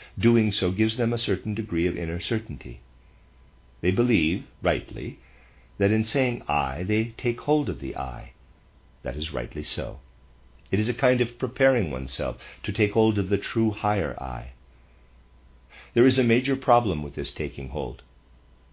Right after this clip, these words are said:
If it were not, there would not be all that philosophical endeavor to fathom it.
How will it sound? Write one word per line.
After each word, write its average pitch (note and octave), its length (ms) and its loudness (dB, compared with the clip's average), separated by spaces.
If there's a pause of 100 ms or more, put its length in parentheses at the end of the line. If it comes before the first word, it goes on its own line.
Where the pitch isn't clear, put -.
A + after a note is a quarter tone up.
(120)
If D#2 140 -4
it A2 120 -4
were D3 140 0
not, C#3 340 2 (120)
there F2+ 320 2
would F#2+ 220 -2
not A2+ 300 0
be A2 320 2
all G#2 360 4
that G2+ 260 -2
philosophical G#2 720 0
endeavor F2+ 580 0
to F#2+ 120 -8
fathom G#2 420 -2
it. - 160 -16